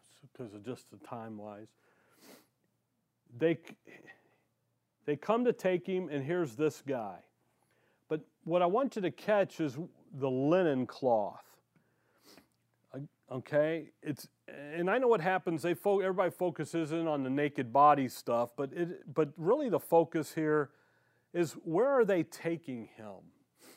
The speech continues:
They're taking him to be tried and crucified. And this kid, this young man shows up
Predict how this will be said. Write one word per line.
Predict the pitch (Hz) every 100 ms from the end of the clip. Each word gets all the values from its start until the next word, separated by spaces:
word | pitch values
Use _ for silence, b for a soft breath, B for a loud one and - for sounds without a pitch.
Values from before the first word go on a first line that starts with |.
| b _ _ _ -
They're | 147
taking | - 208 254 247 190
him | 143 147 151
to | 143 151
be | 139 135 127 113 _ _ _ - 139 123
tried | - 131 127 139 180 185 - -
and | 160 156
crucified. | - 226 - 151 - 120 107 - - _ _ _ _ _ _ _ -
And | 139
this | 214 -
kid, | - 233 240 175 143
this | 165 -
young | 190 220 214
man | 202 226 233
shows | - 185 170 139
up | 143 139 147